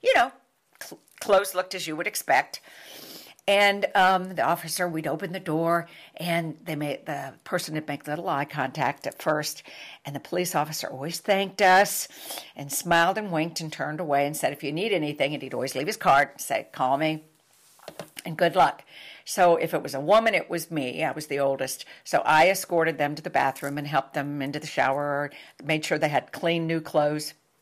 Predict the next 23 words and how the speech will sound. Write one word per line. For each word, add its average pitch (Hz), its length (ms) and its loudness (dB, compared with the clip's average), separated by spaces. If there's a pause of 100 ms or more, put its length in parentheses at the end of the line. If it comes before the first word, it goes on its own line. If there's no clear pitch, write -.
(240)
My 156 160 0
mother 143 240 2
kept 151 300 -2
a 135 160 0 (1080)
container 165 560 2 (260)
in 165 140 -2
the 190 60 4
garage 147 400 6
with 151 260 -8
men 147 200 -2
and 160 140 -4
women's 156 240 -4
clothes. 135 460 -8 (580)
And 180 180 4
if 185 80 2
it 175 80 2
was 180 140 -2
a 165 60 4
man, 180 300 4
my 147 120 2
brother 165 300 0
helped 147 260 -4
him 269 240 -2